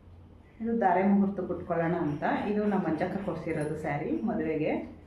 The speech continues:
ಮೈಸೂರು ಸಿಲ್ಕ್ ಸ್ಯಾರಿ. ನೋಡಿ, ಇದಕ್ಕೆ ಬೇಬಿ ಕುಚ್ಚು ಹಾಕ್ಸಿದ್ದೀನಿ, ಸಿಂಪಲ್ಲಾಗಿ ಇರಲಿ ಅಂತ,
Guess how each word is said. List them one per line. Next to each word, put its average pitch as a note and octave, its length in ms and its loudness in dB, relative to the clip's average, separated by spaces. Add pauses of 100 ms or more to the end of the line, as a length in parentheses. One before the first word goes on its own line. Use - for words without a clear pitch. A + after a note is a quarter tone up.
(280)
ಮೈಸೂರು F#3 300 -4
ಸಿಲ್ಕ್ E3 300 -10
ಸ್ಯಾರಿ. D#3 300 -4 (280)
ನೋಡಿ, E3+ 360 -10
ಇದಕ್ಕೆ E3+ 460 -4
ಬೇಬಿ E3+ 240 -4
ಕುಚ್ಚು E3+ 260 -10
ಹಾಕ್ಸಿದ್ದೀನಿ, D3 500 -6 (640)
ಸಿಂಪಲ್ಲಾಗಿ F#3+ 460 -2
ಇರಲಿ D#3+ 320 -2
ಅಂತ, D3 260 -4